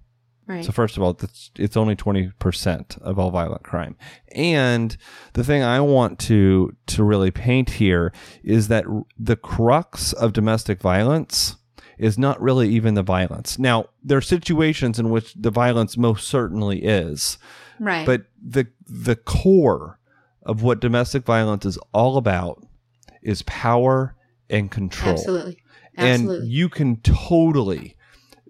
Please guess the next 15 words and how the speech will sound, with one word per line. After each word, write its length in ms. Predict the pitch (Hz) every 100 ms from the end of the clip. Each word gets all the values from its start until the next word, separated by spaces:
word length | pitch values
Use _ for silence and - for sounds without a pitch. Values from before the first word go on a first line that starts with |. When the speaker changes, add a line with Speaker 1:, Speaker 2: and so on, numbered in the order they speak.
| 123 117
Speaker 2:
be, 580 | 139 131 123 120 - _ _ _ - - _ _ _ _ _ _
you 160 | - 127
know, 80 | 117
using 560 | 110 131 160 151 143
power 440 | 120 127 127 127 120
and 180 | 117 110
control 760 | 110 98 - 127 101 92 90 - - -
and 160 | 127 123
it 100 | 110
not 300 | 127 110 110
be 100 | 127
resulting 680 | 117 101 110 107 - 101
in 100 | 101 98
a 60 |
violent 800 | 95 95 95 98 92 87 - -